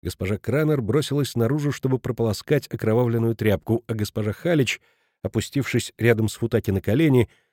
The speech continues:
стала тихо молиться. Догоните вы эту ведьму! — простонал Футаки. Я ещё жив! Шмидт, тяжело дыша, с мутным взглядом сидел в противоположном углу и упирал сжатые кулаки себе в пах,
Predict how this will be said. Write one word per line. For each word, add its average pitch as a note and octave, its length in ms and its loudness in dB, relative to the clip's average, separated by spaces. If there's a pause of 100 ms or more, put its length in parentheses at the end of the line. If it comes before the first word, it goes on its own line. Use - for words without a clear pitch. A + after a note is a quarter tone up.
(160)
стала C#3+ 320 2
тихо C3 340 -2
молиться. A2+ 580 -2 (640)
Догоните D3+ 1080 0
вы C#3+ 160 0
эту C#3+ 240 0
ведьму! — D3 680 2
простонал A2 500 -4
Футаки. A2 480 -4
Я D3 140 0
ещё D3+ 340 -2
жив! C3+ 500 0 (840)
Шмидт, - 540 0
тяжело F#2+ 320 -2
дыша, F#2 380 -2
с - 120 -4
мутным G#2+ 360 0
взглядом G#2 480 -2
сидел G#2+ 320 -2
в - 80 -10
противоположном G#2 800 -2
углу B2+ 440 -4 (480)
и - 60 0
упирал D3 460 4
сжатые C3 480 0
кулаки A#2 360 0
себе A2+ 240 -4
в - 200 -8
пах, - 340 -8